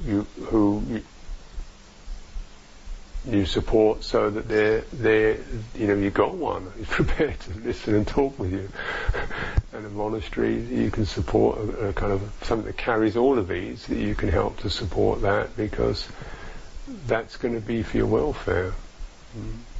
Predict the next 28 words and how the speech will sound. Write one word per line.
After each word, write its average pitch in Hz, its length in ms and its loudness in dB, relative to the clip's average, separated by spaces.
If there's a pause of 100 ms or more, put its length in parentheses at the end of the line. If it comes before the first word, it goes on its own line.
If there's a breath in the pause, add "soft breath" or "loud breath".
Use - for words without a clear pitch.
(600)
As 92 60 0
it 98 100 2
said, 98 240 2
the 95 80 -2
Dhamma 101 400 -2
upholds 101 500 0
those 101 200 2
who 98 120 2
uphold 110 440 2
it. 90 140 0 (400)
It's - 160 -16
pretty 95 180 2
much - 400 0 (1000 loud breath)
what 104 180 2
monasteries 104 500 2
are 104 60 8
about. 110 340 4
They 98 180 6
support 101 500 2
those 104 420 4
who 104 140 2
support 123 560 2
it, 92 180 -2
not 113 180 0
because 101 320 2
it's 113 140 -4
a 98 60 2
deal, 101 580 4